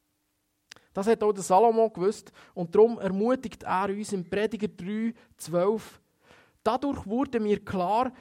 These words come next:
dass es das Beste für den Menschen ist, sich zu freuen und das zu genießen, was er hat.“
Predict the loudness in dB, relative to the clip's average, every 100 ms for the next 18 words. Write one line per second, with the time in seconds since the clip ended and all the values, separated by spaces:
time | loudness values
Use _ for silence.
0 | -12 -6 -2 -2 -2 -4 -2 -2 0 0
1 | 0 0 0 0 0 -2 -2 -4 -6 -6
2 | -8 -8 -12 -12 -12 -12 -6 -2 0 0
3 | 0 -4 -8 -16 _ -12 -8 -8 -8 -10
4 | -8 -4 -2 -2 -8 -10 -10 -12 -16 _
5 | _ -14 -12 -14 -10 -10 -10 -14 -14 _
6 | -20